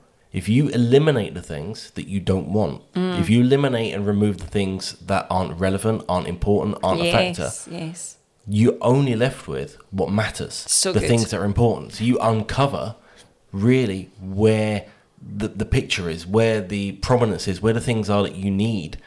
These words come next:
Speaker 1: for the picture or in your life. You find those automatically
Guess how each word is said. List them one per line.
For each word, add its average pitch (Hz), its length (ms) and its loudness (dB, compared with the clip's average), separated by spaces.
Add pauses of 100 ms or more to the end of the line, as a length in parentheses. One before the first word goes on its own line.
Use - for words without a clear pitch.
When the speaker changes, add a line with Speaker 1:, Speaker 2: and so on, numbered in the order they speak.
(160)
Speaker 1:
for - 120 -8
the 90 80 -2
picture 104 420 2 (160)
or 110 240 6
in 104 80 0
your 92 140 -2
life. 107 420 -4 (280)
You 113 100 -2
find 131 500 2
those 98 340 -4
automatically 113 880 -2